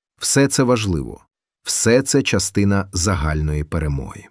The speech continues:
Тому не ділімося на своїх і чужих,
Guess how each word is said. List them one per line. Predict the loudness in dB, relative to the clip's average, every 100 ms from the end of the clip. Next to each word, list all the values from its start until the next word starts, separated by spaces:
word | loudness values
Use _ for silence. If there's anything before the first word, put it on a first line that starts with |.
| _ _ _ _ _ _ _ _
Тому | 2 4 4 4
не | 4 4
ділімося | 4 4 4 4 2 2
на | 2 2 0 -4
своїх | -4 0 2 4 2 0
і | -4
чужих, | -2 0 -2 -4 -10 -18